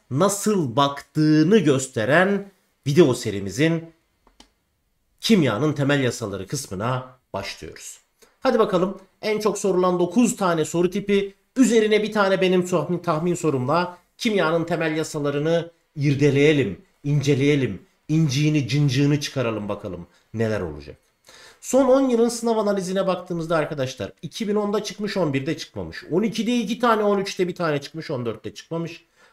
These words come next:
On beşte çıkmış, on altıdan sonra Allah şey getire artık, yani hani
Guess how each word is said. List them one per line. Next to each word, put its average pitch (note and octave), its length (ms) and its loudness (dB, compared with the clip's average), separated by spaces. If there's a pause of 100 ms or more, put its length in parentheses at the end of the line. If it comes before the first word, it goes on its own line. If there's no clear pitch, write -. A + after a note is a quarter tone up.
(120)
On A#3+ 240 6
beşte A#3 280 6
çıkmış, A3 320 -4
on A3 120 2
altıdan F3+ 380 0
sonra F3+ 260 -2
Allah F3 300 0 (340)
şey C#3+ 280 0
getire A#2+ 300 -2
artık, C3+ 360 -4
yani C3+ 260 0
hani C#3+ 340 -4